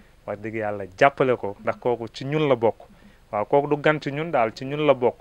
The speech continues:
Bu ñu demee ci bisam, sunu bis lañ dem. Ñu ngi koy waajal, wax dëgg yàlla di ko encourager, Gawsu, di ko ñaanal bis bi réussite totale, réussite totale lañ koy ñaanal, ndax Gawsu bu réussir, réussir nañ. Parce que Gawsu ni mu mel ci nit ñi la, nit ku ne,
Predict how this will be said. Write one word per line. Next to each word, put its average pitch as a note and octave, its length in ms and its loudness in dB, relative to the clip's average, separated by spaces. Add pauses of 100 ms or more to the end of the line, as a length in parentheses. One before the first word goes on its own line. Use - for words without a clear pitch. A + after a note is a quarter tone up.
(360)
Bu B2+ 80 -8
ñu D3 100 -4
demee D#3 260 6
ci D3 120 -6
bisam, B2+ 280 -8
sunu B2 220 -12
bis A2+ 240 -12
lañ A#2 180 -8
dem. F#2+ 160 -8 (400)
Ñu A2+ 80 -10
ngi A2+ 60 -10
koy G#2+ 140 -2
waajal, G#2+ 460 -2 (380)
wax G#2+ 120 -12
dëgg - 60 -12
yàlla G#2+ 160 -2
di A2 80 -12
ko - 240 -2
encourager, A2+ 580 0
Gawsu, G#2+ 420 -6 (120)
di G#2+ 140 -12
ko A2+ 120 -10
ñaanal A2 380 -6
bis G#2 300 -14
bi A2 160 -8
réussite A#2+ 420 -6 (140)
totale, B2+ 460 -2 (580)
réussite B2+ 380 -6
totale C#3 400 0
lañ A2+ 80 -10
koy G#2+ 140 -6
ñaanal, G2+ 360 -10
ndax A2 160 -6 (160)
Gawsu D#3+ 300 0
bu C#3 100 -6
réussir, C#3 500 -2
réussir B2 380 -4
nañ. G2+ 160 -12 (400)
Parce - 160 -10
que A#2+ 200 -4
Gawsu C3+ 360 0
ni A#2+ 140 -8
mu C#3 80 -8
mel C3+ 160 -2
ci - 120 -12
nit A#2+ 120 -6
ñi A2+ 140 -8
la, G#2+ 100 -6
nit D3+ 200 -4
ku F3+ 120 -4
ne, G#2+ 200 -6